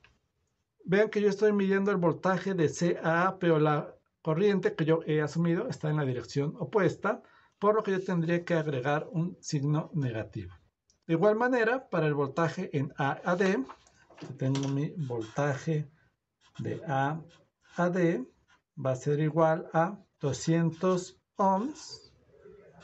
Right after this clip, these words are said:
por mi corriente dos, que sería esta. Entonces, esta la voy a llamar mi corriente uno, esta sería mi corriente dos. Vamos a estimar cuál sería mi corriente uno y mi corriente dos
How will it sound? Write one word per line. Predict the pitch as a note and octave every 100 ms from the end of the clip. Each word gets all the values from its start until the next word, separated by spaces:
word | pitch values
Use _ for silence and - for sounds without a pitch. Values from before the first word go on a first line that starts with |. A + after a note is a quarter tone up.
| -
por | G#3+ B3 B3+
mi | F#3 F#3+ A3+
corriente | - D#3 C#3 D#3 D#3 E3+ E3+
dos, | D#3+ B2+ - - - - - - _ _ _ - - - - - - -
que | - E3+ -
sería | - D3+ D3+ E3
esta. | D#3+ - A#3
Entonces, | - E3+ D#3
esta | B2+ D#3
la | C#3
voy | C#3
a |
llamar | C3 C3+ D#3+
mi | D#3
corriente | - A#2+ B2 B2 E3
uno, | E3 E3 G3+ G#3 _
esta | C3+ -
sería | - A#2+ B2 C#3+ -
mi | C3+ D3+ -
corriente | B2+ A2+ A2+ A2 G#2+
dos. | F#2 - - - - - - -
Vamos | B3+ A#3+
a | G#3
estimar | - F#3 G3+ G3
cuál | F#3+ F#3
sería | F3+ E3 F3 F3+ A3
mi | D3+
corriente | C3+ B2+ D3 D#3 D3
uno | D3 D3+ F3
y | D#3+
mi | C3
corriente | - B2+ C#3 C#3+ E3
dos | F3 G#3+